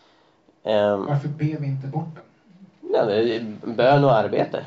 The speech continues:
Speaker 1: Ora et labora, som, som munkarna och nunnorna säger. Det, det, det står jag, står jag för. Men, eh, jag kanske kan gå in på mina,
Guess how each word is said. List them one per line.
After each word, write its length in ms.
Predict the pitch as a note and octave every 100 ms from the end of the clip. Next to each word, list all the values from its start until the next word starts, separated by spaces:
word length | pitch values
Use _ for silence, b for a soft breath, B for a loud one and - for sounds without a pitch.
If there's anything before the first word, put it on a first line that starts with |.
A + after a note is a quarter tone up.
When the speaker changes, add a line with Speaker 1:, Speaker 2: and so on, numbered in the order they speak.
| -
Speaker 1:
Ora 300 | - D3 C3+
et 120 | B2
labora, 420 | A#2 A#2 C#3 B2+ G#2+
som, 320 | G2+ G#2 -
som 180 | G#2 G#2+
munkarna 320 | G#2 G#2 G#2
och 60 |
nunnorna 360 | G#2 G2 C3 -
säger. 240 | - - - - - - -
Det, 300 | A#2 A#2 A2+
det, 220 | C3 A#2+
det 200 | D2 C3
står 420 | - - - A2
jag, 220 | A2 G#2 -
står 140 | A#2
jag 140 | A2+
för. 140 | - - - B B B
Men, 240 | - D#3+ E3
eh, 280 | E3 D#3+ C#3
jag 120 | D3
kanske 260 | F#3 F3+
kan 80 | E3
gå 100 | D3+
in 160 | F3 C#3
på 60 |
mina, 500 | B2+ B2 A#2 A2 G2+